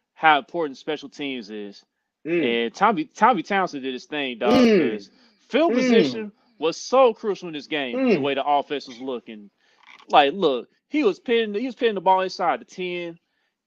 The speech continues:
Speaker 1: He, he
Speaker 2: Facts.
Speaker 1: made old boy, old boy stumbled on the, uh,
Speaker 2: Mm-hmm.
Speaker 1: punt return, and the
Speaker 2: Mm-hmm.
Speaker 1: ball goes off his foot and re-recover it. And then Lamont's almost got another recovery.
Speaker 2: Yep.
Speaker 1: So
Speaker 2: Toe, Toe, yeah, Toe, th-,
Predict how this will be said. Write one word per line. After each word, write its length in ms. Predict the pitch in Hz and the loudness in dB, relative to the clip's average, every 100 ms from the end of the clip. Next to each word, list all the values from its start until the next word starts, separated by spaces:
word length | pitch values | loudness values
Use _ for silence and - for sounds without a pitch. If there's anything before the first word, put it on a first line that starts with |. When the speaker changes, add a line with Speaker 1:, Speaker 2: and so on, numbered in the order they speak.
| - | 4
Speaker 1:
He, 200 | 190 185 139 | 6 6 4
he 160 | 226 | -2
Speaker 2:
Facts. 60 | 214 | -2
Speaker 1:
made 320 | 196 180 170 - _ _ _ _ _ _ _ _ | 0 0 -6 -14 _ _ _ _ _ _ _ _
old 240 | 202 202 | 4 4
boy, 220 | 170 208 202 | 2 0 0
old 260 | 202 208 | -2 -2
boy 160 | 202 196 | 0 -2
stumbled 560 | - - 185 185 185 | -6 -6 -6 -4 -6
on 140 | 175 156 | -8 -8
the, 120 | 139 | -6
uh, 340 | 151 143 127 | -4 -4 -4
Speaker 2:
Mm-hmm. 200 | 175 202 | -4 -2
Speaker 1:
punt 240 | 233 190 175 | -2 -4 -4
return, 580 | 180 - 190 185 180 170 _ - 160 | -12 -8 -6 -4 -6 -10 _ -12 -6
and 160 | 156 | -4
the 60 | - | -2
Speaker 2:
Mm-hmm. 80 | 196 | 0
Speaker 1:
ball 240 | 180 180 | 2 0
goes 220 | 156 160 | -2 -4
off 180 | 170 165 | -2 -2
his 140 | 143 - | -4 -12
foot 280 | 185 190 | -6 -4
and 80 | 147 | -4
re-recover 680 | 165 147 131 180 170 143 165 | -8 -10 -8 -6 -6 -6 -10
it. 100 | 151 _ _ _ _ _ _ - | -10 _ _ _ _ _ _ -2
And 100 | 170 | 0
then 100 | 170 | 2
Lamont's 420 | 143 208 240 196 | 2 2 2 0
almost 240 | 202 196 | -6 -2
got 160 | 214 226 | -2 -2
another 360 | 240 311 339 | 0 0 0
recovery. 580 | 185 156 170 139 110 113 _ _ - | -4 -8 -6 -6 -8 -16 _ _ -4
Speaker 2:
Yep. 220 | 131 165 | 0 0
Speaker 1:
So 440 | - 214 190 175 151 | -4 -2 0 0 4
Speaker 2:
Toe, 360 | 170 202 202 - - | 6 6 4 -2 2
Toe, 400 | 220 240 226 180 | 6 6 6 0
yeah, 320 | 143 151 180 139 | -10 -4 -2 -4
Toe, 480 | - 208 220 208 - - | -2 0 0 -2 -8 -8
th-, 160 | 156 | -8